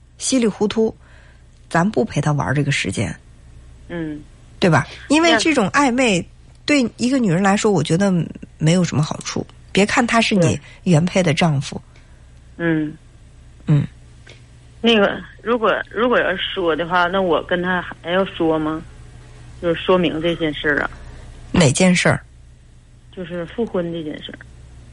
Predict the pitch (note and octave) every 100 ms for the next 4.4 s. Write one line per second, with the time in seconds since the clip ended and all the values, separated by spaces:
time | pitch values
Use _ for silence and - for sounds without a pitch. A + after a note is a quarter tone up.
0 | - - C4 C4+ C#4+ C#4+ F3 A3 A3+ C4+
1 | C#4 A#3+ B3 A#3+ - E3+ - - C#3+ D3
2 | - - - - - - - - G#3 C4+
3 | - C#3+ F#3 A3 G3+ - A#3+ G3 C3+ F3
4 | D#3+ - C#3+ D3+